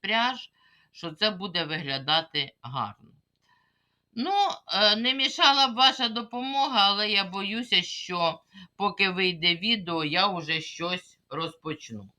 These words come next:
Але ви можете в коментарях написати, чи,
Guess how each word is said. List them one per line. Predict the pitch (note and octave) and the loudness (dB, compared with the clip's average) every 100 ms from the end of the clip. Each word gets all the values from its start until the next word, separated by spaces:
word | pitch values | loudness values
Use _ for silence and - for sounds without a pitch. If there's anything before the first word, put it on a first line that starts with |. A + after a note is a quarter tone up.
| _ G#3 G3 | _ -20 2
Але | B3+ F#4 G4+ | 4 6 2
ви | D#4+ | 0
можете | F4+ B3 B3 | -2 0 -4
в | A3 | -4
коментарях | A#3 A#3+ A#3 A3+ A3+ A#3+ | -4 -2 0 2 4 4
написати, | G#3+ G3 - F#3+ - A3+ A3 - | 2 -6 -4 -8 2 2 2 -2
чи, | - - F#3 F#3+ F3+ E3+ | -14 -6 0 2 2 0